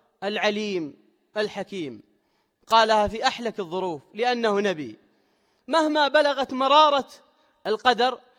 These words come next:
لكن القاعدة: إنه في كل ما فعل بي من أخذ يوسف، ثم الثاني، ثم الثالث، والبلاء، إنه هو العليم الحكيم. لو قلتها أثناء المصيبة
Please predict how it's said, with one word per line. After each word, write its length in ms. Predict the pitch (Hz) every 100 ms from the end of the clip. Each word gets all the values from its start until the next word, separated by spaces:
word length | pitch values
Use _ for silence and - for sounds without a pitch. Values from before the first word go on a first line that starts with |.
| _ _ -
لكن 480 | 220 226 220 226 208
القاعدة: 680 | 208 247 233 214 208 196 - _ _
إنه 580 | 226 233 233 220 240 240 - _ _ _ _ _ _ _
في 100 | 226
كل 240 | - 277
ما 180 | 254 254
فعل 360 | 240 254 254 240
بي 260 | 240 190 131 _ _
من 160 | 220 247
أخذ 240 | 262 233
يوسف، 460 | 254 262 233 - 139 - _ _ _ _ _ _
ثم 260 | 262 254
الثاني، 580 | 254 - 254 214 180 139 - _ _ _
ثم 260 | 262 254
الثالث، 540 | 254 - 254 214 170 - _ _ _ -
والبلاء، 600 | 262 262 269 269 294 277 - _ _ -
إنه 580 | 233 233 233 233 277 320
هو 200 | 185 220
العليم 640 | 220 220 226 285 302 302 285 _ _ _ _ _ _ _
الحكيم. 680 | 190 202 226 - 277 247 165 - _ _ -
لو 120 | 247
قلتها 540 | 262 339 302 302 294 285
أثناء 280 | 294 330
المصيبة 560 | 320 294 277 285 285 302